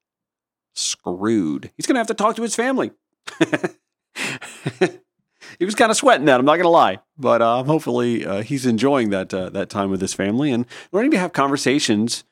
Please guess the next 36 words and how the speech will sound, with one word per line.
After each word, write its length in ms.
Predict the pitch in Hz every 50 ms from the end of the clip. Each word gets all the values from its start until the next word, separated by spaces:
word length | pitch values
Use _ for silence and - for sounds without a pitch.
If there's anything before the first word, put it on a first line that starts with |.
| - - - - _ -
uh, 220 | 104 101 104 104 -
across 340 | 113 - - 123 135 151 -
generations 680 | 143 143 156 156 123 101 98 - - 143 175 190 - - - _ 123
about 540 | 117 107 117 110 107 110 123 127 - - _ _ _ _ _ _ _ _ _ _ _ _ _ _ _ -
some 220 | - - 214 190
things 380 | - 127 123 135 151 156 151 -
that 600 | 143 139 135 139 - - - - - - - - _ _ _ _ _ _ _ _ _ _
we 80 | 196 208
don't 160 | 262 254 -
talk 280 | - - 190 202 202 -
enough 220 | 185 190 190 -
about 540 | 165 135 113 - _ - 120 143 196 226 208
in 80 | 127 101
this 160 | 92 87 -
country. 420 | - 98 90 80 - - 76 80 -
And 140 | - 127 131
I 80 | 147 151
think 200 | 160 175 - -
empathy 440 | - 120 120 135 143 - 147 143 147
is 120 | 135 117
one 460 | 107 95 98 101 107 110 110 120 120 - -
of 320 | - 107 107 110 107 107 107
those 320 | 104 98 98 104 - -
things. 540 | - 165 185 190 151 110 95 85 - - - _ _ _ _ _ _ -
We 60 | 113
do 100 | 127 120
a 20 |
lot 180 | 104 107 113 135
of 60 | -
finger 220 | - 196 185 160
pointing. 440 | 143 - 147 143 135 131 139 147 143 - _ -
We 60 | -
do 140 | - 117 117
a 20 |
lot 180 | 117 123 127 135
of, 160 | 131 123